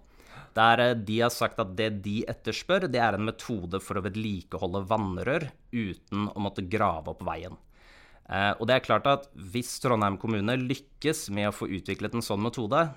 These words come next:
så vil jo det spare Trondheim og alle som bor der for veldig mye tid og penger. Og det vil jo også være interessant for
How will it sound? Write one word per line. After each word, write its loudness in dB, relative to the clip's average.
så -2
vil 2
jo 0
det 0
spare 2
Trondheim 0
og -2
alle 0
som -2
bor -4
der 2
for -4
veldig 0
mye -4
tid -8
og -4
penger. -4
Og -4
det 2
vil 0
jo 0
også 0
være 4
interessant -4
for -4